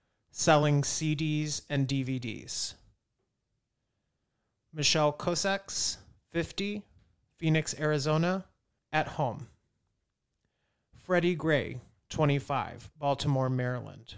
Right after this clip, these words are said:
while in a police van. Janisha Fonville, twenty, Charlotte, North Carolina, at home.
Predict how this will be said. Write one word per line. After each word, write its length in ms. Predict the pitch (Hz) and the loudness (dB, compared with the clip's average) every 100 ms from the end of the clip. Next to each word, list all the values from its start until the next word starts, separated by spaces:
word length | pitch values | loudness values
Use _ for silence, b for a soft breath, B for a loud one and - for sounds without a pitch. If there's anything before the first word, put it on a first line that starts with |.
| - - _ _ _ _ _ _ | -18 -20 _ _ _ _ _ _
while 500 | 143 156 165 175 151 | 4 4 4 0 -2
in 200 | 160 156 - | -2 -2 -2
a 60 | |
police 520 | 143 - 139 139 135 - | 0 0 0 -2 -4 -4
van. 460 | 127 120 113 123 - _ _ _ _ _ _ _ _ _ _ _ _ _ _ _ _ _ _ _ | -6 -8 -8 -14 -18 _ _ _ _ _ _ _ _ _ _ _ _ _ _ _ _ _ _ _
Janisha 680 | - 165 165 170 - 190 190 | 4 6 8 6 4 2 0
Fonville, 720 | - - 170 170 139 117 - 123 _ _ _ | -2 0 2 2 0 -4 -6 -14 _ _ _
twenty, 580 | - 170 156 123 - 120 _ _ _ _ _ | -2 0 0 -2 -8 -14 _ _ _ _ _
Charlotte, 540 | - 165 151 156 160 - | 0 4 4 4 -2 -2
North 260 | 160 - | -4 -4
Carolina, 640 | - 147 135 127 113 - - _ _ _ _ _ _ _ _ - | -2 -2 0 -2 -6 -10 -18 _ _ _ _ _ _ _ _ -2
at 160 | 135 | -2
home. 400 | - 143 120 110 | -2 -6 -8 -10